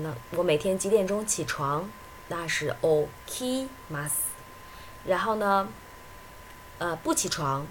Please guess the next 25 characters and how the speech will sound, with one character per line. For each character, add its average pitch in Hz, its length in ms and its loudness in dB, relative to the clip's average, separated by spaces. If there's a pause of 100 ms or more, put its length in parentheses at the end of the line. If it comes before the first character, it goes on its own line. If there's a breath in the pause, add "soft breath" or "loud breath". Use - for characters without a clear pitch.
(500)
不 294 100 0
起 214 160 2
床 156 300 -2
呢 160 120 -2
是 160 380 4 (480)
起 156 320 4 (300)
き 214 400 -2 (360)
ま 175 280 0 (200)
せ 175 180 4
ん。 139 100 0 (920 loud breath)
昨 202 160 6
天 269 380 8 (200)
几 202 100 -2
点， 190 240 6
几 196 100 0
点 185 140 6
钟 185 200 2
起 170 200 0
床 143 320 2
了？ 160 180 6 (640 loud breath)
起 165 280 6 (160)
き 220 440 -2 (640)
ま 196 120 2
し - 140 -2
た。 127 240 2